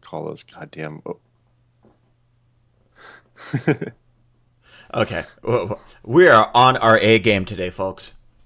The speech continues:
Speaker 2: On our A game.
Speaker 1: Yeah. Yeah,
Speaker 2: Yeah.
Speaker 1: I'm, I, I'm, I'm out of it. <laughs> Sorry.
Speaker 2: <laughs> No, I'm
Speaker 1: <laughs> Yeah,
Speaker 2: ju-, I'm
Speaker 1: I,
Speaker 2: just
Speaker 1: I
Speaker 2: as bad.
Speaker 1: I just had audio come through my, uh, speakers from something else. Completely threw me off. <laughs> I was like, "Oh, crap." I, I had another, uh,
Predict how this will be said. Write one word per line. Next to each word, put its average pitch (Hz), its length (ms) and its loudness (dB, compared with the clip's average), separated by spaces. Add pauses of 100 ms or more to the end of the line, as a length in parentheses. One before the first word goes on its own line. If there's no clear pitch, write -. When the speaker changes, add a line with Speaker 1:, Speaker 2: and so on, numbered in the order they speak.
(520)
Speaker 2:
On 101 160 -8
our 92 100 -6
A 82 160 -8
game. 98 100 0
Speaker 1:
Yeah. 85 220 0 (320)
Yeah, 90 160 -2
Speaker 2:
Yeah. 90 100 0
Speaker 1:
I'm, 92 240 -2
I, 95 180 -6 (140)
I'm, 87 180 -10
I'm 92 140 -6
out 92 200 -4
of 95 80 -6
it. - 260 -10
<laughs> - 20 -20
Sorry. 104 400 0
Speaker 2:
<laughs> 151 260 -2
No, 147 180 6
I'm 113 220 6
Speaker 1:
<laughs> - 20 -
Yeah, 135 40 -2
Speaker 2:
ju-, 147 140 -2 (240)
I'm 214 140 6
Speaker 1:
I, - 40 -2
Speaker 2:
just 131 300 4
Speaker 1:
I 127 40 4
Speaker 2:
as 117 100 -2
bad. 98 480 2 (500)
Speaker 1:
I 113 200 -8
just 117 180 -8
had 110 160 -2
audio 110 400 -4
come 117 200 -10
through 110 200 -10
my, 104 260 -4
uh, 95 140 -8
speakers 113 460 -10
from 101 160 -8
something 107 460 -4
else. 110 200 -6 (160)
Completely 127 920 -6
threw 110 280 -8
me 101 180 -4
off. 87 360 -4
<laughs> - 0 -
I 185 380 -2
was 143 240 -4
like, 107 380 -8
"Oh, 127 300 -6
crap." 127 420 -8 (340)
I, 95 240 -2 (100)
I 95 120 -6
had 101 240 -4
another, 92 440 -6
uh, 78 360 -8